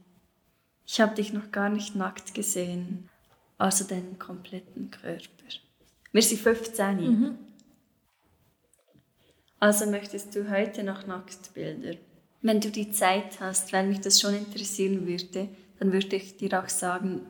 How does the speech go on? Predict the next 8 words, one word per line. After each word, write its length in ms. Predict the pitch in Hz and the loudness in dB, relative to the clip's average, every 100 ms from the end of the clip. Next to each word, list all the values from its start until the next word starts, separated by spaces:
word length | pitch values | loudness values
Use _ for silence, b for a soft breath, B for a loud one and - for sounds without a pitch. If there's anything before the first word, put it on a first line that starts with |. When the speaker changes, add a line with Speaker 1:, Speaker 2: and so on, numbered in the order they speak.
| - | -4
Speaker 1:
was 200 | 202 - | -2 -2
gut 320 | 196 190 - | -2 -2 -2
aussieht 520 | 185 185 - 180 180 | -4 -4 -6 -6 -8
an 160 | 170 165 | -8 -8
dir 180 | 160 165 | -6 -6
und 220 | 160 160 | -6 -8
was 200 | - - | -8 -10
nicht. 300 | - - - | -10 -20 -20